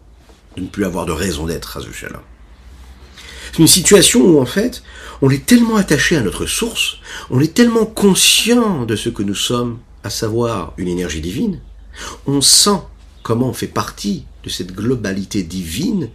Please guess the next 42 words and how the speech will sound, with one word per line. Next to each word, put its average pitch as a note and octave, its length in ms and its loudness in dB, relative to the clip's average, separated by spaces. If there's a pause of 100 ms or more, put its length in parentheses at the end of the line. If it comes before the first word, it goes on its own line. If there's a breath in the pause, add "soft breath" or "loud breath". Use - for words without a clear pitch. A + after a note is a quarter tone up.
(220 soft breath)
qui G#2 160 -10
fait G#2+ 420 -4
et F#2 100 -12
qui - 140 -20
crée, - 220 -10
qui - 140 -12
façonne F#2+ 580 -6
l'humanité F#2 480 -4
tout - 220 -12
entière, F2 400 -8 (540 loud breath)
les F#2 140 -6
créatures - 640 -8
tout G#2 180 -10
entières F#2+ 400 -4 (120)
et F#2+ 240 -4 (220)
le F2 100 -12
peuple G2 280 -6
juif C#3 260 -4
en G2+ 60 -6
particulier, F#2+ 600 -8 (420 soft breath)
et A#2+ 60 -4
chacune G#3 300 -2
et F#3 60 -2
chacun B2 280 -2
d'entre G2+ 240 -4
nous F#2 100 -2
en F2 60 -6
particulier. E2 540 -10 (960 loud breath)
Et G#2 100 -2
on F#2 80 -4
sent - 240 4
en G3+ 200 4
fait B2+ 200 -2
ce - 160 -4
lien G2+ 200 -2
direct, G2+ 600 -4 (380)
c'est - 160 -10
ce - 100 -10
qui - 80 -12
fait - 140 -8
qu'on E2+ 240 -8
s'annule. D#2+ 420 -8